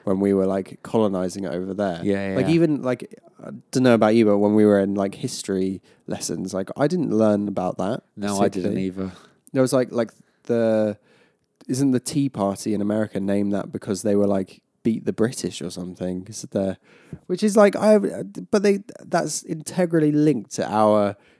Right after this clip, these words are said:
Speaker 1: history, but I have no idea about it.
Speaker 2: Censorship, isn't it?
Speaker 1: Yeah, but it's because
Speaker 2: Textbook censorship.
Speaker 1: you don't wanna learn about, like, "Oh, by the way, like, your great, great, great grandparents were complete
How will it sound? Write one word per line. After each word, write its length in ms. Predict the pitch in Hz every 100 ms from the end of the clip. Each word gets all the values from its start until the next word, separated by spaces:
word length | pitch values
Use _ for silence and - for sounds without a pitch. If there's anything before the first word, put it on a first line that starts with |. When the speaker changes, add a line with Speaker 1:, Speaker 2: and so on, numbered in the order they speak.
| _
Speaker 1:
history, 460 | 131 120 - 92
but 100 | 92
I 100 | 113
have 120 | 131 123
no 460 | 131 143 135 135
idea 220 | 131 131
about 160 | 143 147 120
it. 60 |
Speaker 2:
Censorship, 400 | 147 175 95 92
isn't 220 | 101 107 95
it? 200 | 90 -
Speaker 1:
Yeah, 180 | 117 180
but 120 | -
it's 140 | 165
because 200 | 165 175
Speaker 2:
Textbook 360 | 151 - 113 -
censorship. 440 | - 117 113 -
Speaker 1:
you 60 | 160
don't 220 | 185 185
wanna 100 | 175
learn 280 | 156 175 180
about, 320 | 120 92 90
like, 360 | 90 90 - - _ _ _ _ -
"Oh, 220 | 180 170
by 200 | 147 -
the 80 | 180
way, 280 | 175 170 107
like, 200 | 98 95
your 140 | 147 131
great, 300 | 143 143 127
great, 240 | 127 127
great 280 | 131 123 -
grandparents 640 | 127 143 135 - - -
were 60 | 104
complete 380 | - 120 127